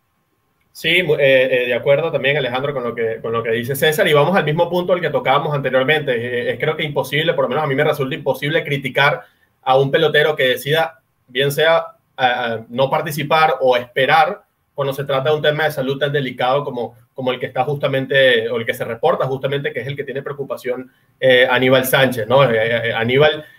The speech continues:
es un pelotero que viene de una temporada muy poco positiva, digámoslo así. Eh, evidentemente, como dice César, junto con el domini-, el colombiano Julio Teherán, hicieron ese showcase en el que, bueno, eh, impresionaba, y justamente es-, este reporte de Heyman aclara muchas dudas, porque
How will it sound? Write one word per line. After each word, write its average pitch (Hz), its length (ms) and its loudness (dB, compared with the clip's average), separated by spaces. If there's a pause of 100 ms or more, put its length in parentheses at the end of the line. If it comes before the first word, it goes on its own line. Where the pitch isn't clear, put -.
(120)
es 131 80 -2
un 147 120 4
pelotero 147 320 4
que 143 80 4
viene 135 220 4
de 151 40 8
una 156 160 4
temporada 139 1000 2
muy 135 280 -6
poco 156 360 0
positiva, 160 720 -2
digámoslo 131 380 -6
así. 165 320 -6 (260)
Eh, 120 440 2
evidentemente, 127 580 0
como 127 220 -2
dice 127 160 -6
César, 147 320 0
junto 131 260 -4
con 120 140 -6
el 117 120 -2
domini-, 117 200 -4
el 110 400 -8
colombiano 131 420 0
Julio 143 240 2
Teherán, 143 380 2
hicieron 135 260 -2
ese 147 220 -2
showcase 156 500 0
en 160 80 -2
el 131 80 -4
que, 127 80 -6
bueno, 185 260 -2 (380)
eh, 131 300 4 (160)
impresionaba, 151 580 0
y 208 60 4
justamente 202 420 0 (160)
es-, 170 120 -2
este 160 180 -2
reporte 190 340 0
de 175 80 4
Heyman 180 280 -2
aclara 165 300 -2
muchas 185 300 -4
dudas, 208 260 0
porque 135 300 -4